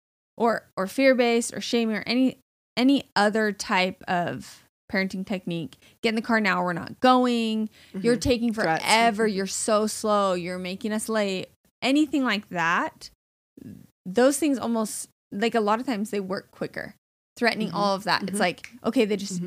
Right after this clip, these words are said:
Speaker 1: do it.
Speaker 2: You do get immediate
Speaker 1: You get immediate,
Speaker 2: results
Speaker 1: yeah.
Speaker 2: <laughs> from that.
Speaker 1: So just know if you're switching from that to a more respectful, whatever you wanna call it, connecting style of parenting, it probably will take a few times for your kids to get used to it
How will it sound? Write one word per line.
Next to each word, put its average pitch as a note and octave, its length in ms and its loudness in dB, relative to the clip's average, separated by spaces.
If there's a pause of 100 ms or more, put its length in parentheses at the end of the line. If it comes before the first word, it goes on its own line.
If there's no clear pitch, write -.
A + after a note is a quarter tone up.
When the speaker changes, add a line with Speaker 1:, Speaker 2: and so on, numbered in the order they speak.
Speaker 1:
do B3+ 100 4
it. - 400 -6
Speaker 2:
You G#3 120 0
do A3+ 160 2
get G3+ 140 4
immediate F#3 580 2
Speaker 1:
You A3 140 -6
get G#3 180 -2
immediate, G#3 140 4
Speaker 2:
results E3+ 460 2
Speaker 1:
yeah. F#3 140 2
Speaker 2:
<laughs> - 180 -8
from E3+ 120 -4
that. - 180 -10
Speaker 1:
So C4+ 220 4
just B3 200 0
know C4+ 100 0
if B3 80 -2
you're A3+ 100 0
switching C4+ 600 -2
from G#3 600 -2 (800)
that F3 760 -4
to F#3+ 540 -2 (300)
a G3 100 -4
more G#3 180 0
respectful, G3 880 -2
whatever F3+ 300 -6
you E3 40 -6
wanna E3+ 140 -8
call F3 220 -6
it, - 100 -10 (300)
connecting G3+ 720 -4
style F3+ 320 -2
of F3+ 80 -12
parenting, F3+ 500 -8 (380)
it - 200 -6 (180)
probably A#3 380 0
will G#3 100 -4
take - 480 -8 (480)
a G3+ 80 -2
few A#3 240 -2
times F#3+ 260 -6
for G3 60 -10
your F3+ 100 -6
kids - 260 -8
to - 40 -18
get F3+ 160 -10
used F3+ 360 -6
to C4 80 0
it D4+ 200 -2